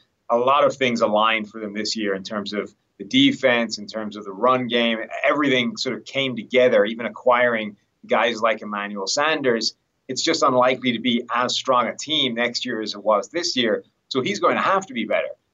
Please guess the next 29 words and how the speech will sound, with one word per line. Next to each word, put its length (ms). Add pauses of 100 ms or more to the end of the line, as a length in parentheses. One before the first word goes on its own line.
(220)
Um, 320
but 160
critically, 320
that 220
means 240
that 120
Tom 280
Brady 340
is 140
not 280
going 200
to 40
be 100
stepping 400
in 420 (320)
to 120
a 60
situation 640
as 140
good 200
as 120
it 100
was 520 (340)
this 240
season. 380
You 80
know, 60
Tom 320
Brady 520